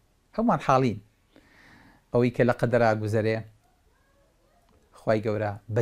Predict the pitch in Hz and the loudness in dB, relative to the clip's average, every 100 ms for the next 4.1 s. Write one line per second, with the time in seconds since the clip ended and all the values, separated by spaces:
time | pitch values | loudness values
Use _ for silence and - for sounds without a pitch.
0 | 104 123 120 143 98 160 123 113 101 107 | 2 2 2 0 0 -4 -4 -6 -6 -6
1 | 98 95 - 95 - 104 - _ _ - | -8 -10 -10 -12 -10 -12 -12 _ _ -20
2 | _ - - 190 143 113 110 110 104 110 | _ -12 -2 0 2 0 -2 -2 -4 -6
3 | 113 - 120 123 120 214 196 180 156 180 | -8 -8 -6 -4 0 0 0 -2 0 0